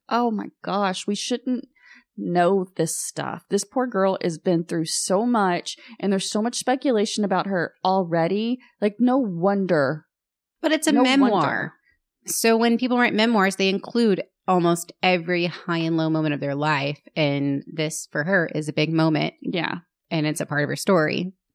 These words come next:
Speaker 1: <sighs> I just don't know why we need to know all this, you know?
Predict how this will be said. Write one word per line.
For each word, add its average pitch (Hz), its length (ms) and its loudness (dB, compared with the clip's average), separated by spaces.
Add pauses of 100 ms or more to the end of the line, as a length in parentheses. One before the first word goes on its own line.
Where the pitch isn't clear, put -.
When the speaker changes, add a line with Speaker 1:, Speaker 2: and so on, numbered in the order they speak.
(240)
Speaker 1:
<sighs> - 160 -20 (340)
I 208 80 -8
just 220 200 -2
don't 214 180 0
know 196 340 0 (460)
why 190 420 0
we 190 180 0
need 190 220 2
to 165 80 -2
know 165 240 2
all - 180 -6
this, - 440 -10 (240)
you 180 100 -2
know? 185 300 0